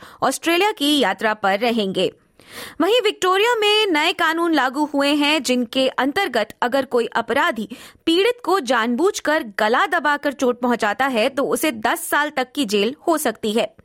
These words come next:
जानबूझकर हत्या के इरादे से ना की गई ऐसी हरकत का कोई सबूत नहीं देना होगा और अधिकतम पाँच साल तक की जेल की सजा का कारण भी बन सकती है ये हरकत।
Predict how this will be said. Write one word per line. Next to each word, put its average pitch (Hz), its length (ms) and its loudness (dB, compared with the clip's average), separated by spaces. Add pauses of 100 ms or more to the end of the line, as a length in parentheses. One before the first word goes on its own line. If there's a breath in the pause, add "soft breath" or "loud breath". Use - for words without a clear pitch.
(100)
जानबूझकर 403 840 0
हत्या 302 300 0
के 320 180 0
इरादे 262 460 0
से 302 260 0
ना 262 300 2 (100)
की 359 160 0
गई 247 260 0
ऐसी 226 340 -2
हरकत 226 420 -2
का 254 200 0 (140)
कोई 381 240 0
सबूत 233 500 -4
नहीं 370 220 2
देना 233 260 2
होगा 202 340 -2 (380 soft breath)
और 247 160 0 (100)
अधिकतम 311 500 -2 (380 loud breath)
पाँच 339 320 2
साल 320 340 0
तक 311 260 -2
की 320 220 0
जेल 254 280 0
की 285 160 -4
सजा 220 420 0 (240)
का 240 180 0
कारण 247 520 0 (240)
भी 302 340 0 (280 loud breath)
बन 277 160 0
सकती 330 340 -2
है 247 180 2 (180)
ये 294 160 2
हरकत। 214 340 -2